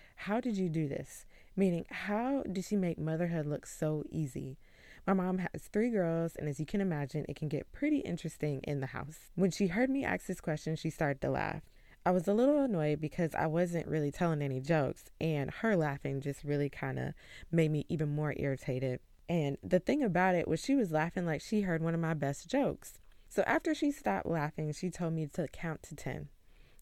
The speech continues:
I'll be honest, it was not what I wanted to hear, but it sure did help.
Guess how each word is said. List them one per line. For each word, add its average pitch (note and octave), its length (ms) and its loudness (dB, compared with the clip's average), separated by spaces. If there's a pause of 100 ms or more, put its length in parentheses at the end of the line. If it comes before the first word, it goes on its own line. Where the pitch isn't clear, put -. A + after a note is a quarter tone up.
I'll D#3 100 4
be F#3 160 2
honest, F3+ 340 0
it - 120 -6
was D#3 160 -2
not D#3 520 0
what D#3 140 2
I C#3 60 0
wanted C3+ 300 -4
to D3 80 -4
hear, F#3 360 -2 (340)
but D#3 200 2
it - 80 -2
sure D#3 240 -2
did C#3+ 220 0
help. C#3+ 260 -4